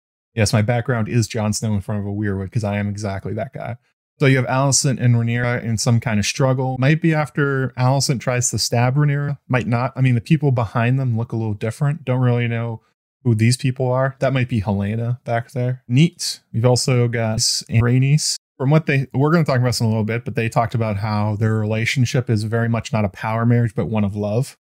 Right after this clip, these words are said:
So this kinda shows that, I guess. Aminu, I'm sorry. Yeah, I'm bad at pronouncing names. I'm always bad at it. This is actually <laughs> what I wanted to talk about quite a bit.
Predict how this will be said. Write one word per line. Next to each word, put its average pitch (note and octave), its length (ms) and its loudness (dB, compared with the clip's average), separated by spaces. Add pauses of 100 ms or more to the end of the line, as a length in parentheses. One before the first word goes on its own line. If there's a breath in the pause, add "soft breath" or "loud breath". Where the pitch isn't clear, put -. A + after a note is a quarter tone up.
(280)
So G#2 480 2 (260)
this A2+ 180 0
kinda G#2 300 0
shows G#2 380 -2
that, A#2 280 -2 (160)
I A#2+ 80 2
guess. B2 320 -2 (400)
Aminu, A#2 460 2
I'm A#2+ 140 0
sorry. F#2+ 400 -2 (160)
Yeah, A2+ 240 2
I'm C3 120 2
bad B2+ 200 -2
at A2 80 -12
pronouncing G#2 400 -4
names. G2+ 580 -2
I'm A#2 100 4
always A2 280 4
bad G2+ 280 -2
at G#2 180 -2
it. A2+ 100 -8
This D3+ 200 4
is F3+ 140 -2
actually D3+ 400 4
<laughs> - 140 -4
what A3 160 2
I - 100 -2
wanted - 220 2
to D3+ 80 0
talk D3 320 0
about B2+ 320 -2
quite B2 180 0
a A#2+ 60 0
bit. A#2 300 -2